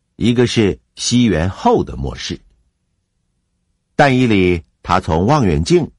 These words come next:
看见了两段时期，但不知道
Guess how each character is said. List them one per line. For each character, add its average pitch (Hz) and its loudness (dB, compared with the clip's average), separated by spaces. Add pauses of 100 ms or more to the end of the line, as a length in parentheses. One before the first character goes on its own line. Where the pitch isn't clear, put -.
看 87 -2
见 78 0
了 69 -2
两 71 -6
段 139 0
时 - -10
期， 117 -6 (1400)
但 196 0
不 196 -2
知 208 -4
道 196 0